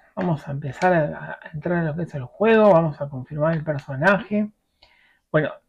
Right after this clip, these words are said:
de entrada aparecemos en una, eh, arriba de una montaña, tipo como si fuese un campamento, ¿no? Tenemos todo aquí, bueno, el fuego, el coso. Y tenemos, bueno, nuestro vehículo.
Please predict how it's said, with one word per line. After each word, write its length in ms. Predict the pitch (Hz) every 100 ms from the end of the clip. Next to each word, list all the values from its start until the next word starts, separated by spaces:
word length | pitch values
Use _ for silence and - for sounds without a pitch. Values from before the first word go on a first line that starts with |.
| _
de 80 | 180
entrada 600 | 175 220 240 240 240 -
aparecemos 840 | 165 160 156 147 190 196 190 -
en 120 | 156
una, 540 | 165 175 175 180 190 -
eh, 320 | 170 135 151 160
arriba 300 | 147 175 175
de 40 |
una 160 | 180 165
montaña, 720 | 147 143 175 202 208 220 214 _ _ _
tipo 280 | 175 175 165
como 220 | 160 139
si 80 | 147
fuese 240 | - -
un 80 | 156
campamento, 840 | 151 139 139 135 180 190 226 233 - _ _ _
¿no? 300 | 170 247 214
Tenemos 380 | 180 156 147 131
todo 240 | - 151
aquí, 680 | 143 - 165 151 139 147 143 -
bueno, 200 | 151 135
el 80 | 139
fuego, 720 | - 170 165 160 151 147 143
el 200 | 135 143
coso. 380 | 190 190 226 - _ _ - _ _ _ _ _
Y 180 | 226 170
tenemos, 600 | 175 160 180 190 196 - _ _
bueno, 320 | - 156 131 131
nuestro 320 | 165 131 147
vehículo. 560 | 143 156 180 220 247 294